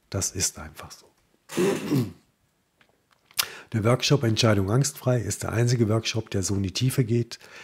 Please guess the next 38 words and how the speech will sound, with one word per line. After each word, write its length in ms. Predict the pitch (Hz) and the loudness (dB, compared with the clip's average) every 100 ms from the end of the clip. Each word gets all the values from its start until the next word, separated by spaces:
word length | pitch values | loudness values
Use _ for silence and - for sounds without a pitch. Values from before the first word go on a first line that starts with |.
| - - | -20 -8
In 120 | 117 | -2
nur 180 | 104 101 | 0 0
zwei 260 | - 110 131 | 2 2 2
Tagen 600 | 131 117 117 120 117 104 | 2 2 2 0 -2 -2
wird 100 | 101 | -2
sich 140 | 104 | -2
dein 160 | 95 92 | 0 2
Lebensgefühl 640 | 101 113 - - 107 101 | 2 0 -4 -4 -2 -2
komplett 600 | - 87 98 101 101 - | -2 -4 -2 -2 -2 -2
ändern. 500 | 101 95 85 78 82 - - - - - | 0 0 -2 -4 -10 -18 -20 -20 -20 -4
Denn 140 | - 98 | 0 4
wenn 120 | 95 | 4
die 140 | 98 | 2
Angst 340 | 95 117 - - | 0 0 0 0
weg 180 | 131 131 | 0 2
ist, 300 | 135 - - - _ | 0 -2 -12 -20 _
wirst 200 | 107 - | -2 -2
du 60 | 95 | -2
alles 260 | 107 117 110 | 2 2 2
in 60 | |
dein 140 | 98 92 | 2 2
Leben 240 | 101 113 | 0 0
ziehen, 400 | - 107 104 95 | 0 0 0 -2
was 180 | 90 - | -4 -4
du 60 | |
dir 160 | 95 95 | -4 -6
erträumst. 760 | 90 - 90 85 78 - - _ _ _ _ _ | -8 -4 -2 -2 -4 -8 -12 _ _ _ _ _
Ja? 280 | - 101 104 _ _ _ _ _ | -8 -8 -10 _ _ _ _ _
Weil 140 | 101 98 | -2 0
du 140 | 98 | 2
wieder 180 | 104 104 | 2 0
als 220 | 95 - | -2 -4
lebendiger, 640 | 95 104 113 127 123 123 101 | -2 0 4 4 6 4 4
energievoller 680 | 95 87 113 - 98 92 | 0 -2 -2 -2 -2 -2
Mensch 360 | 90 98 101 - | 0 0 0 -4
ins 260 | 101 - | -4 -4
Handeln 320 | 95 90 85 80 | -2 -4 -6 -10
kommst. 480 | - 80 - - | -14 -14 -16 -16